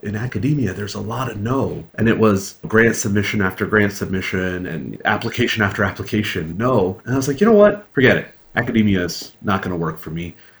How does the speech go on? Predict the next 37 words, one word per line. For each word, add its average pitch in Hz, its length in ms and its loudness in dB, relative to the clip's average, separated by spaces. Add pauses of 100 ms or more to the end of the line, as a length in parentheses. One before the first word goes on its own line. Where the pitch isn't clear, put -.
(120)
Let 117 120 4
me 131 60 8
approach 113 340 2
this 101 160 -4
differently," 85 480 -4
right? 95 260 -2
Let's 95 180 -6
go 101 120 0
to 98 60 4
the 101 80 2
patients. 92 520 -4
Let's 90 160 -6
learn 98 140 0
from 98 140 -4
the 92 60 -4
patients. 87 600 -6 (140)
And 95 160 -4
let's - 500 -4
do 160 140 -2
social 151 380 -4
media, 113 500 -6 (120)
like 87 440 -6
Twitter, 120 560 2
Instagram. 104 920 0 (100)
Let 101 160 -4
me 139 340 -2 (500)
see 123 420 -2
if - 240 -6
I 101 120 0
can 113 260 -2
get 107 200 -2
the 101 60 -6
fire 101 360 2
to 107 80 -4
spread 87 420 -8
that - 260 -6
way. - 300 -8